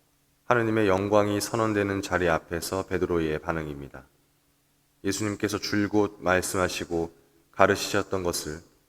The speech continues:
베드로는 알아듣지 못하고 있습니다. 아니, 오히려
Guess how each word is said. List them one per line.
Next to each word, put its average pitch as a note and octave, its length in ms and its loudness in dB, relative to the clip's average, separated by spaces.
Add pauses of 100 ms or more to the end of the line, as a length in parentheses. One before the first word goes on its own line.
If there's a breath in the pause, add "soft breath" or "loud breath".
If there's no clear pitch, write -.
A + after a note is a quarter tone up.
(240)
베드로는 F#2+ 440 0
알아듣지 F2+ 500 2
못하고 F2 460 -4
있습니다. D2+ 500 -10 (920)
아니, F#2+ 200 0
오히려 F2+ 580 4